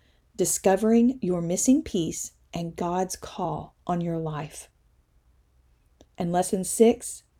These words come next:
reestablishing your bravery. You guys, does this sound like something that's calling to you in your spirit?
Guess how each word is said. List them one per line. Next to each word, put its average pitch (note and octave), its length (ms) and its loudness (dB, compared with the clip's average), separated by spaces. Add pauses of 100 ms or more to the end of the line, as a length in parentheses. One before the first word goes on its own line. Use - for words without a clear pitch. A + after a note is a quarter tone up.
(440)
reestablishing F3+ 1400 2 (240)
your E3 540 0 (100)
bravery. E3 600 -4 (1080)
You F#3 80 -4
guys, E3+ 460 -2 (320)
does - 160 0
this G#3+ 180 8
sound F#3+ 300 -2
like G3 160 -6
something - 400 -4
that's - 180 -10
calling F#3 520 -2
to G3 100 -6
you G3 280 -2
in F3+ 140 -2
your F3 140 -4
spirit? F3 600 -2